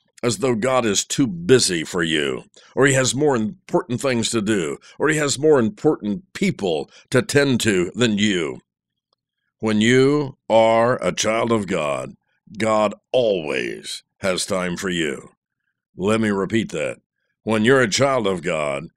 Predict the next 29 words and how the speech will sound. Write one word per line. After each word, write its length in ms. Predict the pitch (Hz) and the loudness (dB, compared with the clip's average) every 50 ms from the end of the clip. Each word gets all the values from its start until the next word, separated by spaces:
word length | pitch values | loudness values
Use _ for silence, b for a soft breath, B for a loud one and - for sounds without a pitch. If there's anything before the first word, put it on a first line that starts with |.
| _ _ _ | _ _ _
he 240 | - 131 147 - - _ | 0 0 0 0 0 _
always 600 | 123 131 135 131 117 95 87 78 73 67 - - | 0 2 4 2 2 0 -2 -4 -4 -6 -8 -4
has 300 | 104 110 104 95 - - | -2 -2 -2 -2 -4 -4
time 380 | - 101 98 95 92 87 80 | -4 -4 -4 -4 -4 -4 -6
for 120 | - 92 87 | -4 -4 -2
you. 460 | 82 82 76 69 64 60 - - - _ _ _ _ b b b b b b - | -2 -2 -2 -2 -4 -8 -14 -20 -20 _ _ _ _ b b b b b b -2
Know 420 | 98 107 120 127 127 135 139 143 | 0 2 4 4 6 4 4 2
that 200 | 143 113 95 - | 2 0 -4 -4
the 100 | - 78 | -6 -12
Christian 480 | - - - 127 120 - - 120 113 104 | -8 -4 -4 -4 -2 -4 -4 -4 -2 -2
walk 300 | 104 101 98 98 90 - _ - | 0 0 -2 -2 -4 -6 _ -10
is 240 | 85 82 76 76 | -8 -8 -8 -8
blessed. 640 | 71 69 87 98 98 85 76 - - - - - - - _ _ _ _ _ _ _ - | -8 -6 -2 0 2 2 0 -2 -4 -8 -10 -10 -14 -20 _ _ _ _ _ _ _ -10
The 120 | 76 92 | -6 -4
Lord 360 | 95 98 107 117 117 117 107 | -2 0 2 2 2 2 0
watches 480 | 95 98 110 113 110 - 113 104 95 92 | -2 -2 -2 -2 -2 -2 -2 -4 -2 -2
over 280 | 113 113 107 110 110 | -2 -2 -2 -2 -2
the 140 | 101 90 80 | -2 -2 -6
way 460 | 78 78 85 98 101 104 107 107 113 - | -6 -4 -4 -2 0 2 0 0 -2 -2
of 140 | - 113 107 | -4 -4 -4
the 80 | 107 | -2
righteous, 540 | 95 92 92 90 82 - - 78 71 - - | -2 0 0 -2 -2 -4 -6 -6 -6 -6 -8
it 120 | 82 73 - | -8 -8 -6
says 340 | - 95 92 90 85 76 87 | -6 -4 -2 -2 -4 -4 -6
in, 220 | 85 76 73 - b b b b b b b | -6 -8 -8 -12 b b b b b b b
in 160 | 98 98 101 | -6 -4 -4
Psalm 340 | - - 110 101 101 104 95 | -2 -2 -2 -2 -2 -2 -2
one 240 | 95 98 107 107 101 | -2 0 0 0 0
six. 580 | - - 101 87 73 65 - - - - - | 0 0 0 0 -2 -2 -4 -8 -12 -14 -14